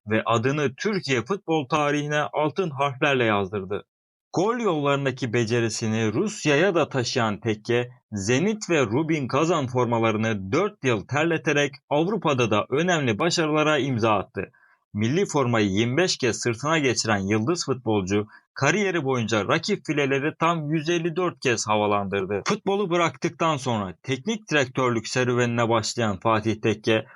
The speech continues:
son dönemde Süper Lig ekiplerinde gösterdiği başarılı performansla dikkat çekti. Şenol Güneş'in istifasının ardından doğduğu şehir Trabzon'un takımına hoca olarak geri dönen Fatih Sultan Tekke, şimdi Bordo Mavili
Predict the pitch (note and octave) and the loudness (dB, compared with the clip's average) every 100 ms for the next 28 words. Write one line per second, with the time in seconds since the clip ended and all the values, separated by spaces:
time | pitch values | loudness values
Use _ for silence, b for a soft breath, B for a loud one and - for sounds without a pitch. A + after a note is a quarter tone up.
0 | B - F3+ A3 D#3+ C3+ A#2+ G#2 G2 F#2 | B -4 0 2 2 2 2 2 0 -2
1 | - G3 F3+ C#3 A#2 A#2 B2 A2+ - A2+ | -2 0 2 2 0 -2 -4 -4 0 0
2 | A2 G#2+ A2 A#2 - C3 B2 A2 G#2 A#2+ | 2 0 0 -2 0 0 2 2 0 0
3 | B2 D#3 D#3 D#3+ A2 B2 B2+ D3+ C#3+ D#3 | 0 0 0 0 0 0 0 -2 0 0
4 | D3 D#3 C#3+ B2 G#2+ A2+ G#2+ G#2+ F#2 - | 0 0 0 -2 -2 -2 0 -2 -2 -4
5 | F#2 b b b b - D3 F3 G3 F3 | -6 b b b b -2 2 2 2 0
6 | F3 E3+ E3 F3 D3 - E3 D#3+ D#3 - | 0 0 0 -2 -4 -4 -2 0 0 0
7 | F3 E3 C#3 B2 A2 A2+ A2+ B2 A#2 A#2+ | 0 2 2 2 2 2 2 2 0 0
8 | D#3+ F3 A3 G3+ - C#3 D3 - - F3 | 0 0 -2 -2 0 0 -2 -4 0 0
9 | F#3 C#3+ B2+ A#2 G#2+ B2+ C#3+ C3+ A#2+ F#2+ | 0 0 0 0 0 -2 0 0 0 0
10 | - B2+ C3 F#3 D#3+ D#3+ D#3+ - G3+ G#3 | 0 0 0 0 2 2 0 -2 -2 0
11 | C#3+ B2+ A2 F#2+ - C3 C#3+ D#3+ D3+ - | 0 0 0 -2 0 0 0 0 -2 -2
12 | C3 - A#2 G2 C3 C#3+ - A#2 A2 _ | -4 0 0 0 -2 -4 -2 -2 -2 _
13 | _ _ - - G3 F3 A#2+ G#2+ b b | _ _ -6 -2 0 0 0 -2 b b
14 | - C#3 A3 F3 C#3 A#2+ G#2+ G#2+ | -4 0 0 0 2 2 2 2